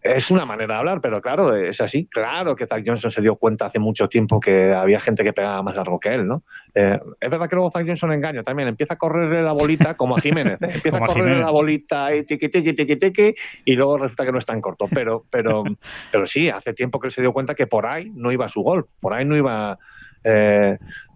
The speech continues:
Speaker 1: por ahí, por esa senda no iba hacia el éxito en su carrera, ¿no? Y ha sido un, un, un jugador súper exitoso, ¿no? Eh, pues eso, afilando sus propias armas, ¿no?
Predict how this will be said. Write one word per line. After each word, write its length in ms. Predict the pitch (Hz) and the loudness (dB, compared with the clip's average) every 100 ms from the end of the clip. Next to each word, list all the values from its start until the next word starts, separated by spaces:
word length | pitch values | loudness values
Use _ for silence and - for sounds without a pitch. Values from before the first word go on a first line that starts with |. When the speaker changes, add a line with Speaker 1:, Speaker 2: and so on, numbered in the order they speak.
| - | -6
Speaker 1:
por 160 | 107 | -4
ahí, 180 | 120 131 | -2 -4
por 160 | 123 123 | -4 -4
esa 120 | 151 | -4
senda 300 | - 175 165 | -4 -4 -2
no 200 | 143 131 | -2 -2
iba 800 | 127 120 117 113 107 110 104 107 | -2 -2 -4 -4 -4 -4 -6 -8
hacia 320 | - 104 117 | -10 -4 -2
el 100 | 113 | -2
éxito 380 | 120 - 107 113 | -4 -8 -2 0
en 60 | |
su 140 | 104 110 | 0 -2
carrera, 340 | 101 92 87 | -2 -2 -2
¿no? 140 | 101 151 | -2 -2
Y 140 | 98 | 0
ha 160 | 87 82 | 0 0
sido 220 | 104 104 | 2 2
un, 80 | 110 | 2
un, 680 | 127 117 95 67 117 117 113 110 | 2 2 2 2 -2 -2 -2 -4
un 40 | |
jugador 300 | - 104 117 | 0 2 2
súper 280 | - 123 107 | 2 0 0
exitoso, 480 | 98 - - 147 113 | -4 -8 -4 -4 -4
¿no? 160 | 147 - - _ | -10 -14 -20 _
Eh, 320 | - 90 170 170 - _ _ | -2 0 0 -2 -8 _ _
pues 160 | - - | -8 -2
eso, 120 | 110 | -2
afilando 480 | - - 92 113 143 | -2 -2 -2 0 -2
sus 320 | 139 175 202 | 2 2 2
propias 380 | - 120 104 92 | 0 0 2 0
armas, 320 | 135 170 107 | -2 -6 -8
¿no? 140 | 98 | -8